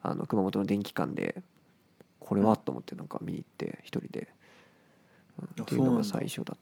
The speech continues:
Speaker 2: たんだけど、うん。
Speaker 1: へえ。
Speaker 2: まあ、監督は、あの「ララランドの」と同じ、あの、デイミアン・チャゼルっていう人なんだけど、
Speaker 1: おね。
Speaker 2: うん。まあね、なんかこう、これ、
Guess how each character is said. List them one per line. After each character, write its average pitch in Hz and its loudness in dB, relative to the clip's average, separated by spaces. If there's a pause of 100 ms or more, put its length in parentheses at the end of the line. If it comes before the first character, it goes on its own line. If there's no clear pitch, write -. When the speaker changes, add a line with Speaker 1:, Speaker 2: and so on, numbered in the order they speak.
Speaker 2:
た - -8
ん - -8
だ - -12
け - -8
ど、 - -4 (1200)
う - -6
ん。 - -4
Speaker 1:
へ - -4 (320)
え。 - -16
Speaker 2:
ま 170 2
あ、 - -12
監 180 4
督 180 2
は、 160 6
あ 117 0
の 101 -4
「ラ 113 6
ラ 113 6
ラ 113 8
ン 101 4
ド 78 2
の」 92 -4 (420)
と 110 2
同 78 0
じ、 69 -6
あ - -6
の、 - -8 (300)
デ 123 0
イ 101 0
ミ 92 -2
ア 82 -2
ン・ 76 -4
チ - -8
ャ - 0
ゼ - -6
ル - -14
っ - -14
て - -10
い - -4
う - -8
人 - -8
な 60 -6
ん - -8
だ - -12
け - -6
ど、 - -8 (800)
Speaker 1:
お 135 2
ね。 151 0
Speaker 2:
う - -10
ん。 - -10 (1300)
ま 120 4
あ 101 2
ね、 101 6
な 101 6
ん 98 2
か 101 2
こ 107 -6
う、 - -6
こ - 2
れ、 156 8